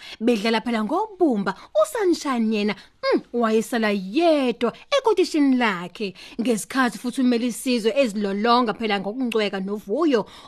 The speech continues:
uSunshine futhi wayesala yedwa ekotishini lakhe. Ngokunye kukusekuseni, ngesikhathi uMelisizwe ephuzisa inyoni yakhe amanzi, eyipha nje kanye nembewu encane efanele phela izinyoni, wakhuluma kwinyoni, wathi,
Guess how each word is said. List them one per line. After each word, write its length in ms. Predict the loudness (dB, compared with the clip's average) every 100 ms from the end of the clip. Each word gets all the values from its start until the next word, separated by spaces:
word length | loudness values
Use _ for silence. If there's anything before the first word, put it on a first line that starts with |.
| 2
uSunshine 500 | 2 2 0 0 0
futhi 280 | 2 0 -2 -4 2
wayesala 480 | 4 4 2 2 2
yedwa 420 | 4 4 4 2
ekotishini 520 | -4 -4 -4 -2 0
lakhe. 500 | 0 0 -2 -8 -12 -12 -8 0
Ngokunye 460 | 2 4 6 4
kukusekuseni, 880 | 2 -2 -4 -4 -6 -8 -6 -4 -4 -6 -6
ngesikhathi 480 | -4 -4 -2 -2 2
uMelisizwe 560 | 2 2 -2 0 0 -2
ephuzisa 480 | -6 -4 -4 -4 0
inyoni 380 | 2 2 2 2
yakhe 220 | 0 -4
amanzi, 440 | -2 -2 -4 -10 -16 -20 -10
eyipha 440 | 0 4 6 6 2
nje 180 | -6 -4
kanye 180 | -2
nembewu 360 | 0 0 0 -2
encane 440 | -2 -4 -2 0
efanele 440 | -2 -2 -2 0 -2
phela 200 | -4 -6
izinyoni, 480 | -4 -4 -2 -2 -6 -10 -6
wakhuluma 560 | -2 0 2 6 8 6
kwinyoni, 640 | 4 4 4 2 -2 -6 -6
wathi, 600 | -2 0 -2 -8 -10 -12